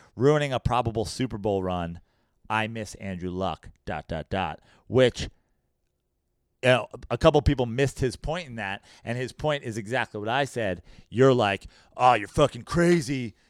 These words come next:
to that, that you're still talking about Eli Manning here. How do you not want Daniel Jones to start?" And it's like, well, Andrew Luck retired because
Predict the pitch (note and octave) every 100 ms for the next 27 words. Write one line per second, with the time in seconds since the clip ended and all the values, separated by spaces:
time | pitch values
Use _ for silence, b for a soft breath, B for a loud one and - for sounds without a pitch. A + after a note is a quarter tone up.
0 | - - C#3 A#2 A2 F#2 _ _ - A#2+
1 | B2+ A2 A#2+ G#2+ - D#3 C3+ D3+ C3 C3
2 | A2 - D#3 C#3+ A#2 A2 D3 F3 D3 A#2
3 | A#2+ A#2 C#3+ C3 C3 B2+ A2+ G#2+ A#2+ A2+
4 | G#2 C3+ D3 G#2 - A2 A2 G2+ - F#2+
5 | - A#2+ A2 F#2 _ _ _ _ _ _
6 | _ _ _ _ _ - B2 G#2+ A#2 B2+
7 | G#2 G2+ C3 C#3+ A#2 F#2 G2 A2 F#2 E2+
8 | -